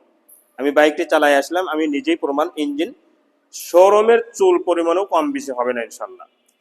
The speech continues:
সিট থেকে নিয়ে এর প্রতিটা অংশ পিছন পর্যন্ত দেখেন কত, কত নিখুঁত এবং শোরুম কন্ডিশন। কেরিয়াল, সিগন্যাল লাইট, সারি গার্ডার, শক আপ, চেন, চেন কভার দেখেন।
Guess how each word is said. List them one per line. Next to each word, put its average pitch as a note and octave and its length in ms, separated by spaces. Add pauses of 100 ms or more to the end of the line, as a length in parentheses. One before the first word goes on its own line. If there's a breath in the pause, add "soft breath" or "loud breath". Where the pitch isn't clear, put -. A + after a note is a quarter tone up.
(680)
সিট F3+ 380
থেকে F#3+ 240
নিয়ে F#3+ 220
এর E3+ 260
প্রতিটা D3+ 460
অংশ C#3 220 (260)
পিছন C#3+ 340
পর্যন্ত C3 460
দেখেন A#2+ 320 (220)
কত, F3 220 (260)
কত D#3+ 200
নিখুঁত C3 580 (180)
এবং C3 280
শোরুম C#3+ 440
কন্ডিশন। G#2+ 380 (360)
কেরিয়াল, C#3 420 (160)
সিগন্যাল C3+ 380
লাইট, A#2+ 260 (680)
সারি B2 280
গার্ডার, A#2+ 260 (120)
শক A#2+ 320
আপ, B2+ 140 (240)
চেন, C3 400 (1040)
চেন C3 160
কভার A#2+ 280
দেখেন। A#2 260